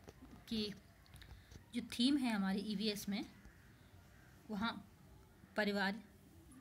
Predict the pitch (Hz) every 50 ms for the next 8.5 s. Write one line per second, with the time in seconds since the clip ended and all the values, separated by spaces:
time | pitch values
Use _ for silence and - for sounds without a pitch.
0 | - - 220 196 226 240 226 220 220 - - 220 208 208 214 220 214 190 196 196
1 | 220 226 226 233 - - - - - - 185 180 196 196 170 - - - - -
2 | - - - - - - - - 277 254 247 240 233 247 254 262 277 269 269 294
3 | 285 277 220 208 220 254 247 226 220 220 214 208 208 262 285 254 180 160 143 156
4 | 185 214 240 269 262 226 226 214 233 254 - 254 247 247 247 254 254 233 214 196
5 | 190 226 220 220 294 311 285 254 240 - 226 220 220 247 220 233 214 233 254 233
6 | 196 196 196 220 233 226 226 240 294 262 185 143 143 - - 147 151 156 151 -
7 | - - 285 - 262 - - - - - - - - - - - - - - -
8 | - - - 269 269 269 269 262 254